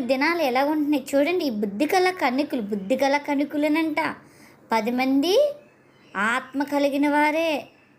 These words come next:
నీతిమంతులే, మంచివారే, భక్తి శ్రద్ధలతో కలిగిన వారే, దేవుని యందు భయభక్తులు కలిగిన వారే, అన్నిట్లో కూడా వారు హండ్రెడ్, హండ్రెడ్ తెచ్చుకున్న వారే మార్కులు. చివరికి వచ్చినప్పటికీ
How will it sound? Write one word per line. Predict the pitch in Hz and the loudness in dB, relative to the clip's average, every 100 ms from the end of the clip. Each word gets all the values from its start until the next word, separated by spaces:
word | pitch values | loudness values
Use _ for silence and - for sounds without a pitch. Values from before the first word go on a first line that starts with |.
| - | -8
నీతిమంతులే, | 214 233 277 269 277 262 285 311 349 339 247 - _ _ _ _ _ - | -4 -2 0 2 2 4 4 4 4 2 -2 -6 _ _ _ _ _ -8
మంచివారే, | 202 226 233 - 277 277 285 302 339 320 - - _ _ _ 202 | -4 -4 -4 0 4 4 4 2 2 0 -4 -12 _ _ _ -2
భక్తి | 233 226 - | -2 0 -4
శ్రద్ధలతో | 269 277 233 269 240 269 | 0 0 0 -2 -2 -2
కలిగిన | 262 247 247 262 | 0 0 2 2
వారే, | 285 285 294 330 349 349 - _ _ | 4 4 2 0 -2 -6 -14 _ _
దేవుని | 208 247 247 247 | 0 2 2 0
యందు | 247 233 220 | 0 0 0
భయభక్తులు | 226 226 240 220 233 | 0 0 -2 -4 -4
కలిగిన | 233 214 208 226 | 0 0 0 0
వారే, | 240 240 262 330 - - - - | 2 2 2 -2 -8 -20 -16 -4
అన్నిట్లో | 233 294 359 403 359 - 349 339 | 0 2 2 -2 -8 -2 0 0
కూడా | 320 294 285 285 233 233 247 - _ _ 214 | 2 2 2 2 0 -2 -6 -14 _ _ -2
వారు | 240 254 349 523 571 - _ - | 0 2 0 -2 -4 -12 _ -4
హండ్రెడ్, | 226 233 247 247 247 | -4 -2 -2 -2 -4
హండ్రెడ్ | 240 233 254 302 | -4 -2 -2 -2
తెచ్చుకున్న | 311 285 - 262 240 | -4 -4 -6 -2 0
వారే | 226 220 | 2 0
మార్కులు. | 220 214 202 202 185 180 - _ - _ - _ - | -2 -2 -2 -4 -10 -12 -16 _ -20 _ -20 _ -2
చివరికి | 311 311 415 - 370 | 2 2 0 -2 -4
వచ్చినప్పటికీ | 339 294 320 320 285 277 254 | -2 -2 -2 -2 0 -2 -4